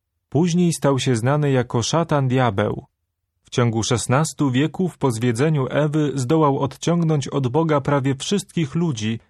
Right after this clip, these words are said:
z wyjątkiem kilku wiernych osób takich jak Abel, Henoch i Noe. Akapit ósmy. Pytanie A.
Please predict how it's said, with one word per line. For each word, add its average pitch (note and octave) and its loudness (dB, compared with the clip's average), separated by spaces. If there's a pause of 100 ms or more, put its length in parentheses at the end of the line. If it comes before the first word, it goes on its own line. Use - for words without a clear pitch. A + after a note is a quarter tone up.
(140)
z A2+ -4
wyjątkiem C#3 0
kilku F3+ -2
wiernych D3 0
osób D3 -4
takich C3+ -2
jak A#2+ -2
Abel, C#3+ 0
Henoch B2+ -2
i C3+ 0
Noe. A2 0 (2500)
Akapit G3 -2
ósmy. B2+ -8 (760)
Pytanie A#2+ 0
A. A2+ -2